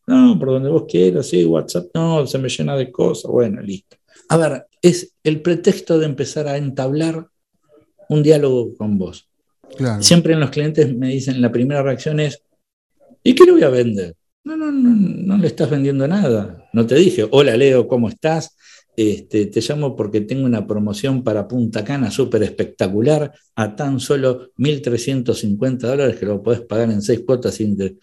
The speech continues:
Speaker 1: No te estoy ofreciendo un, un producto. Estoy entablando una rela-, un, un, una relación, un contacto con vos. Sí, pidiéndote un dato que tiene que ver con mi base de datos y que está bien, porque es una manera de actualizarla, hay que hacerlo periódicamente,
Speaker 2: Ujú.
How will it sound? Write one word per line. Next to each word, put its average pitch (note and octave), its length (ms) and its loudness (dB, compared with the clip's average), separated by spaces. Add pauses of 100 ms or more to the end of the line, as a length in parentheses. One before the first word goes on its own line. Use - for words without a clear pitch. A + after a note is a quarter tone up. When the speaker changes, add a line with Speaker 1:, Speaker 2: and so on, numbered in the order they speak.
(160)
Speaker 1:
No B3+ 140 2
te - 80 2
estoy - 240 0
ofreciendo G#2 480 -4
un, F2+ 260 -10 (220)
un B2 140 0
producto. G2+ 500 -2 (460)
Estoy F#3+ 180 0
entablando F3+ 600 2
una C3+ 180 0
rela-, B2+ 260 -2
un, D3 100 -4 (140)
un, E3 300 0
una D3+ 220 0
relación, C3 400 0
un C3 100 0
contacto D3+ 480 0
con A#2 180 0
vos. E2+ 220 -8 (400)
Sí, D3+ 160 2
pidiéndote D3 500 0
un E3 120 4
dato F3+ 500 0 (280)
que G#2 120 0
tiene A#2 240 4
que A2+ 80 2
ver A#2+ 140 6
con A2+ 120 0
mi A2+ 80 2
base B2 260 0
de C#3+ 60 0
datos D#3+ 240 0
y F#2 140 -4
que F2+ 100 -6
está C#3 220 -8
bien, F3 400 0
porque F#2+ 220 -4
es G2 100 -10
una F2 140 -6
manera G2 320 -2
de F#2 60 0
actualizarla, G2+ 800 -2
hay F2 100 -16
que F2+ 100 -14
hacerlo G#2 340 -6
periódicamente, A2 800 -2
Speaker 2:
Ujú. F#3 100 -6